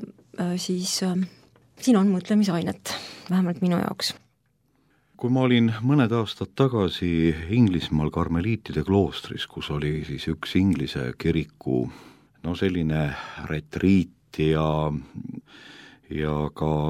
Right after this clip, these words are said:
Speaker 2: sihuke konverents viis päeva, siis ma ajasin juttu seal ühe anglikani preestriga, kes on siis läbi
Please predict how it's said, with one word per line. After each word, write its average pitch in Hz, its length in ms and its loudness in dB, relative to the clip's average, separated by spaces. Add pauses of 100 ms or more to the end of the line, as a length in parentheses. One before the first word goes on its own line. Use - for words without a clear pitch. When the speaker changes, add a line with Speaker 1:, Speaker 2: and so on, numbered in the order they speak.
(320)
Speaker 2:
sihuke - 260 -6
konverents 95 920 6 (380)
viis 85 360 -4
päeva, 78 540 0 (1080)
siis 95 180 -2
ma 117 200 4
ajasin 98 260 2
juttu 110 360 -2
seal 98 280 2
ühe 95 220 0 (640)
anglikani 82 880 0 (240)
preestriga, 82 880 2 (1160)
kes - 420 0
on 82 440 2 (920)
siis - 240 -8
läbi 90 320 2